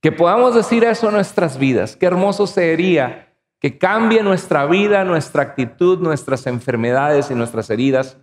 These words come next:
porque le dejamos a Cristo reinar sobre nosotros y hacemos su voluntad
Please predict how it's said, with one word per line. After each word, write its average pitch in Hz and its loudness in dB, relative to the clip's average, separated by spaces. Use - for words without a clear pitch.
porque 127 -2
le 123 2
dejamos 156 -2
a 135 -6
Cristo 135 -4
reinar 135 0
sobre 156 0
nosotros 123 -4
y 120 -2
hacemos 147 -2
su 160 -2
voluntad 120 -2